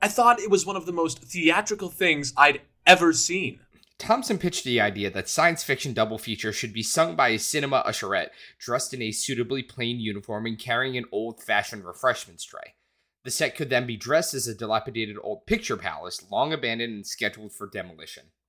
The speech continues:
Speaker 1: Which, many of our listeners might recall, is the origin of the theory that the usherette might possibly be the cinema's resident ghost.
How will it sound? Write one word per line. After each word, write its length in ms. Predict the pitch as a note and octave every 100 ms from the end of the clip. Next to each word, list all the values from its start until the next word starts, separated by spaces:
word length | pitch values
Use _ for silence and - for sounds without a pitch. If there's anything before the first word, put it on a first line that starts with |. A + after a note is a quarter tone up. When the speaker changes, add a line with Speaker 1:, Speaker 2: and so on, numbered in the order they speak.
| _ _
Speaker 1:
Which, 420 | E3 F3 - - -
many 240 | C#3 A#3
of 120 | C#4+ E3
our 100 | B2+
listeners 440 | B2 B2 B2 B2
might 220 | C3 D#3
recall, 580 | F#3 - A#2+ B2 F#2+ - _
is 240 | C#3+ D3 -
the 180 | D3 -
origin 540 | C#3+ G#3+ A#3 A#3+ A#3 -
of 160 | E3 D3+
the 100 | C#3
theory 600 | - D4 A3+ A#2 A2 -
that 160 | - C#3+
the 180 | C3+ C3 -
usherette 560 | A3 B3 C4+ C#3 A#2+ - _ _ _ _
might 360 | C3+ D3 B3 B3
possibly 560 | A3 A3 G#3+ G3 G#3
be 180 | - D#3+
the 140 | C#3 B2
cinema's 500 | - F#3 F#3+ F#3 -
resident 600 | - B2+ C3+ C3+ C#3 B2+ -
ghost. 480 | C3 - - -